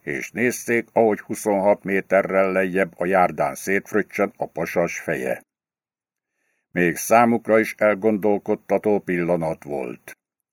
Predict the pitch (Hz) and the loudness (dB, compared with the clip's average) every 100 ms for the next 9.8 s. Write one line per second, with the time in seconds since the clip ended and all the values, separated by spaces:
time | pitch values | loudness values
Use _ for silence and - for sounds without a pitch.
0 | _ _ _ _ _ - - 101 101 92 | _ _ _ _ _ -8 2 4 4 2
1 | 92 87 90 - 82 82 - 113 120 120 | 0 0 -2 0 -2 -4 -2 2 4 2
2 | 113 113 - - 113 90 92 78 67 69 | 2 2 0 -2 -2 2 0 0 0 -2
3 | 65 60 58 - _ _ _ _ _ _ | -2 -6 -10 -16 _ _ _ _ _ _
4 | _ - 107 101 92 - 104 87 82 107 | _ 0 2 4 2 2 2 2 0 0
5 | 123 120 113 - 90 87 - 80 - - | 2 2 0 0 0 0 -2 -6 -6 -4
6 | 62 - - - _ _ _ _ _ _ | -4 -6 -12 -14 _ _ _ _ _ _
7 | _ _ _ _ _ _ _ _ - 92 | _ _ _ _ _ _ _ _ -2 4
8 | 92 - 107 98 95 90 90 - 76 - | 4 2 0 2 4 4 2 2 -4 2
9 | 101 101 - 95 87 90 90 | 4 4 4 2 2 0 -2